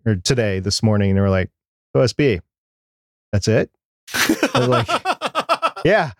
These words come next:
Speaker 1: yeah, that was it. It was an up and down. I told you what was gonna happen." And they're like, "I wasn't that impressed." I'm like, "Well, look, I mean, you might have gotten to go up on a space shuttle, but not everybody does. So this is, you know, more accessible to people." And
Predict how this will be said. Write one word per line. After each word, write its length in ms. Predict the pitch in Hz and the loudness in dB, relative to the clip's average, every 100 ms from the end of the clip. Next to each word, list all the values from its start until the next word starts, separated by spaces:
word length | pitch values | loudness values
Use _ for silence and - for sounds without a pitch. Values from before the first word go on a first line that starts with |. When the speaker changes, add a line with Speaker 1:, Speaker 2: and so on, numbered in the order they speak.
| _ - | _ -2
Speaker 1:
yeah, 200 | 175 185 | 2 4
that 80 | 196 | 2
was 160 | 175 | 2
it. 180 | 202 160 | 2 2
It 60 | 120 | 0
was 220 | 135 127 | -2 0
an 100 | 143 | 2
up 160 | 175 185 | 2 2
and 100 | 175 | 2
down. 320 | 185 139 101 | 2 0 -2
I 100 | 110 | -4
told 280 | 120 185 180 | 0 2 4
you 100 | 180 | 4
what 140 | 180 | 4
was 120 | 160 147 | 2 2
gonna 180 | 160 | 2
happen." 440 | 156 165 143 104 95 | 2 0 -2 -8 -6
And 20 | |
they're 140 | 107 | -2
like, 280 | 107 98 95 _ | 0 0 -2 _
"I 320 | 120 135 175 233 | 0 0 2 2
wasn't 540 | 240 240 240 208 165 | 4 4 2 0 0
that 220 | 175 202 | 2 4
impressed." 520 | 190 165 180 190 107 123 | 2 0 2 2 0 0
I'm 80 | |
like, 160 | 120 104 | 0 0
"Well, 120 | 131 123 - | -2 -4 -4
look, 360 | 123 110 - _ 123 | 0 0 -2 _ 0
I 40 | |
mean, 340 | 113 101 101 101 _ _ _ - | 2 2 -2 -8 _ _ _ 2
you 240 | 143 208 | 4 6
might 260 | 170 127 113 | 4 2 0
have 160 | 123 | -2
gotten 340 | 107 113 113 120 | 0 0 2 2
to 100 | 107 | 2
go 220 | 113 104 | 2 2
up 160 | 98 95 | 0 0
on 120 | 101 | -2
a 40 | |
space 300 | 92 - 104 | -2 0 -2
shuttle, 240 | - 107 87 | 0 -2 -2
but 140 | 98 | -2
not 220 | 127 156 | 0 0
everybody 500 | 208 220 208 190 170 | 2 2 2 2 2
does. 400 | 160 127 90 95 | 0 -2 -6 -10
So 420 | - - 107 98 104 | -4 0 2 2 0
this 260 | 113 - | -2 -2
is, 340 | 117 107 101 - | -2 -2 -4 -2
you 120 | 120 | 0
know, 300 | 95 95 92 - _ | 2 0 -2 -8 _
more 220 | 127 110 101 | 0 2 2
accessible 500 | - 98 - 90 90 | 0 -2 -2 -4 -4
to 80 | 87 | -4
people." 380 | 98 90 92 | -6 -6 -6
And 160 | 92 90 | -8 -6